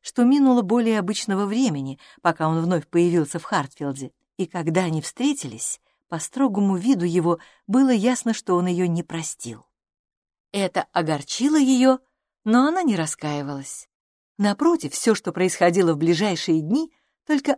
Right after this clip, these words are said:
оправдывало замыслы ее и действия, делало их лишь милее ее сердцу. Портрет, вставленный в изящную раму, был вскоре по приезде мистера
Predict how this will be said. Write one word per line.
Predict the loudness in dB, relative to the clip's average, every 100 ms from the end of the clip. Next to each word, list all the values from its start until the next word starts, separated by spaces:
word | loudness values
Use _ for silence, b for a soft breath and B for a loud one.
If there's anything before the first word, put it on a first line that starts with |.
| -4
оправдывало | -8 -4 -2 -2 0 0 0
замыслы | 0 0 0 0 -2 -2
ее | -2 -2 0 0
и | -2
действия, | -4 0 0 0 0 2 2 -2 b b b b
делало | 2 4 4 4
их | 4 2 -2 _ -4
лишь | -4 -2
милее | -2 0 0 0 0 -2 -4 -6
ее | -6 -4 -4
сердцу. | -4 -8 -10 -10 -12 -14 _ _ _ _ _ _ _ _ _ _ _ _ -10
Портрет, | -10 -8 -6 -4 -6
вставленный | -10 2 4 4 2 0
в | 0
изящную | 0 0 -4 -6 -6
раму, | -2 0 0 -4 B B B
был | 0 0
вскоре | -4 -2 2 2
по | 0
приезде | -4 -2 -2 -2 -2
мистера | -2 -4 -6